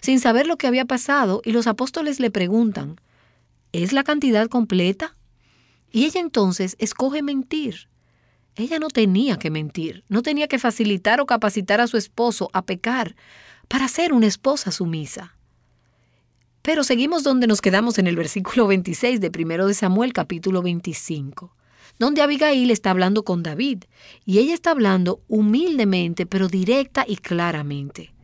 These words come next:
Ella sabe que David es un hombre conforme al corazón de Dios y alguien quien escuchará a la razón, aunque David y sus cuatrocientos hombres estaban en pie de guerra contra su esposo. Ella está obrando a favor de los mejores intereses de Nabal.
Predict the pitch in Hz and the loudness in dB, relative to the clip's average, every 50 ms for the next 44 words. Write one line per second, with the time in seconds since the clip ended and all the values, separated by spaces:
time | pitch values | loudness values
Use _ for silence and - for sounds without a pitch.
0 | - - - - - - - - - 208 196 220 226 - - 262 302 277 208 185 | -20 -20 -20 -20 -20 -20 -20 -8 -2 2 2 4 4 4 2 2 4 2 2 2
1 | 208 180 180 175 175 196 202 226 214 - 233 214 208 220 226 226 202 - 190 180 | 2 2 2 2 2 2 2 2 2 2 2 2 2 2 2 0 0 0 -2 -2
2 | - - 247 285 269 240 185 165 - 175 170 165 165 - 185 185 196 214 202 190 | -2 -2 -2 -2 0 -2 -4 -2 -4 -4 -4 -4 -4 -4 -2 0 0 0 0 0
3 | 170 160 151 151 - - - _ _ _ _ _ _ _ _ _ _ _ 196 185 | -2 -4 -6 -8 -10 -14 -18 _ _ _ _ _ _ _ _ _ _ _ 0 2
4 | 214 262 294 262 214 190 185 190 - - 180 185 175 - - 190 180 - 180 185 | 4 4 4 2 2 2 0 0 0 0 0 0 0 -2 -4 -4 -2 -2 -2 0
5 | 208 - - - 196 175 160 156 156 160 156 151 - - - 185 165 156 147 135 | 0 -2 -2 -4 -4 -4 -4 -4 -6 -8 -10 -10 -10 -10 -8 -6 -6 -6 -6 -8
6 | 131 - _ _ _ - - - - - - 208 202 208 - 226 208 214 196 190 | -12 -14 _ _ _ -20 -20 -20 -20 -10 -2 0 0 2 2 2 2 2 2 2
7 | 214 285 311 285 202 - 202 196 - 208 190 - 190 180 180 180 - - 202 220 | 2 2 2 0 0 -2 -2 -2 -2 -4 -2 -2 -2 -2 -2 -2 0 0 0 0
8 | 233 262 233 - 247 262 269 233 185 170 165 196 156 175 - 185 180 202 208 208 | 0 -2 -2 0 0 0 0 0 0 -2 -2 -4 -6 -4 -2 0 0 2 2 0
9 | 185 165 - - 190 190 233 269 269 262 202 208 233 240 226 214 196 175 - - | 0 -2 -2 -2 0 0 0 0 0 -2 0 0 0 0 0 0 -4 -6 -4 -4
10 | 233 277 285 240 196 170 147 - 160 131 - _ - 156 147 143 - - - 151 | -4 -4 -4 -6 -6 -8 -8 -8 -10 -10 -10 _ -10 -10 -8 -10 -12 -16 -18 -20
11 | - _ _ _ _ _ _ _ _ _ _ _ _ _ _ _ _ _ _ _ | -20 _ _ _ _ _ _ _ _ _ _ _ _ _ _ _ _ _ _ _
12 | _ - 262 302 381 359 - - 269 262 262 233 196 180 175 170 165 165 170 - | _ 2 2 4 2 0 0 0 2 2 2 2 2 0 0 0 -2 -2 -2 -2
13 | - 175 185 208 226 240 233 220 196 202 185 151 202 208 247 247 - 277 247 247 | -2 0 0 0 2 2 0 0 0 0 0 0 0 -2 -2 -2 -2 -4 -2 0
14 | 254 226 226 262 269 - 220 156 160 170 147 135 156 143 143 143 139 135 135 - | 0 0 0 0 -2 -4 -8 -8 -8 -8 -8 -8 -8 -10 -10 -10 -10 -12 -14 -16